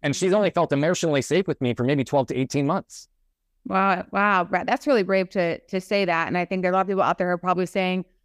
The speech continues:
Speaker 2: "Thank you for saying that," because so, so many times we're, we think that nobody must have any kind of trash that looks like my trash. So I'm just gonna keep mine to myself because
Speaker 1: Yeah.
Speaker 2: it can't be,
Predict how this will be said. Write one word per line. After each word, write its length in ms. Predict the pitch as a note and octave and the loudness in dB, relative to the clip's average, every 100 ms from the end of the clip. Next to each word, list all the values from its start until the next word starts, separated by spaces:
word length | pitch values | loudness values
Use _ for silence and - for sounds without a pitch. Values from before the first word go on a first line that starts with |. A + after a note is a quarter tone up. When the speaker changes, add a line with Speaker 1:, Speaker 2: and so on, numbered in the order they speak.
| _ _ | _ _
Speaker 2:
"Thank 200 | A3+ A3+ | 0 2
you 100 | B3 | 2
for 120 | G3+ F#3+ | 0 -2
saying 360 | - F3 F3 | 0 0 2
that," 280 | E3+ F3 F#3+ | 2 0 0
because 600 | F#3+ G#3+ F#3+ F#3 F#3 - _ _ | -4 -2 0 0 -2 -8 _ _
so, 440 | - A#3 A#3 A3 - | -4 0 2 2 -2
so 400 | G3 - A3+ A#3+ | -10 -4 0 2
many 180 | B3 A3+ | 2 0
times 340 | G#3+ G#3 G3+ G3 | 0 0 0 -2
we're, 140 | F#3+ | -6
we 180 | G#3+ B3 | -2 -2
think 320 | B3 G#3+ G3+ | 0 -2 0
that 200 | F#3+ E3+ | 0 0
nobody 640 | G3 G3+ G3+ G#3 G3+ G3+ F#3+ _ - | 0 0 2 2 2 -2 -4 _ -4
must 320 | G3+ G3+ - | 0 0 -2
have 340 | G#3 G3 F#3+ F#3 - | -2 0 0 -2 0
any 220 | A#3+ A#3+ | 0 0
kind 220 | A3 G#3 | 0 -2
of 80 | F#3+ | -2
trash 540 | - F#3 F3+ F#3 - - | -2 0 0 -2 -8 -14
that 340 | F3+ F3+ F3+ | -2 0 2
looks 240 | G3+ F#3+ - | 0 -2 0
like 100 | F#3 | 0
my 200 | F#3 D#3+ | 0 0
trash. 440 | - C#3 G2 - | 0 -2 -2 -4
So 140 | G#3 G3 | -2 0
I'm 220 | F#3+ G3 | 2 0
just 160 | G3 | -2
gonna 180 | G#3+ G3 | -2 -2
keep 240 | - A3+ G#3+ | -2 -4 0
mine 240 | G3+ G3+ | 0 0
to 80 | G3 | 0
myself 560 | G3+ F3+ - F#3 A3+ - | 0 0 -2 0 0 0
because 260 | E3 D#3+ | 0 0
Speaker 1:
Yeah. 60 | G3+ | -2
Speaker 2:
it 80 | - _ - | -12 _ -4
can't 240 | A#3 G3+ | -2 -2
be, 380 | A3 G3+ G3 - | -2 -2 -2 -4